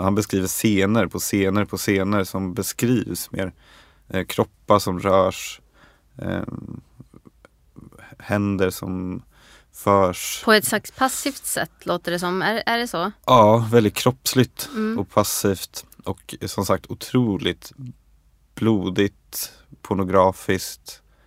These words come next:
Speaker 1: obehagligt och våldsamt. Eh,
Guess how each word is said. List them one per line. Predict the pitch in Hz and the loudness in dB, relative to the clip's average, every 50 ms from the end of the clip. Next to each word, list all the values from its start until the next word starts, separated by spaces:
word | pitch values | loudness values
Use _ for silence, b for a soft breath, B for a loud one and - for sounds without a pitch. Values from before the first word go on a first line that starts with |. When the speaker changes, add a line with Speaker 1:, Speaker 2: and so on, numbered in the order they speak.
| _ _ _ _ _ - | _ _ _ _ _ -2
Speaker 1:
obehagligt | - 113 110 95 87 87 92 98 101 104 107 101 87 87 90 - - - - - - - | 2 2 2 4 4 2 4 6 6 6 6 6 2 0 -4 -4 -6 -14 -20 -18 -16 -12
och | 90 92 | -6 -2
våldsamt. | 98 104 95 92 87 - - - 101 92 123 - - - - b b b b b b b b b b b b _ - | 0 0 0 0 -2 -4 0 2 2 2 0 -4 -14 -20 -20 b b b b b b b b b b b b _ -8
Eh, | - 95 95 90 87 | -4 -4 -2 -2 -4